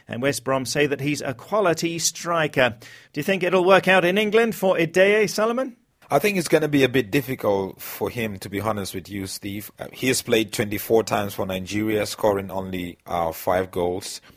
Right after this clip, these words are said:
Speaker 2: And if you look at also his statistics with Dynamo Kiev, he's not really a prolific striker.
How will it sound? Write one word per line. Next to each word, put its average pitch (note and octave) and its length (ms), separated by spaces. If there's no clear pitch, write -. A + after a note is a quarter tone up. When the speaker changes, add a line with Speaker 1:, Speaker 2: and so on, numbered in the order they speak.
Speaker 2:
And G2 220
if G2+ 180
you A#2 60
look B2 180
at A2+ 120
also G#2+ 580
his G2+ 160
statistics A2 680
with F#2+ 200
Dynamo G2+ 400
Kiev, F#2+ 360
he's A#2+ 160
not C#3+ 220
really A#2+ 240
a G2+ 80
prolific G2+ 640
striker. G#2 560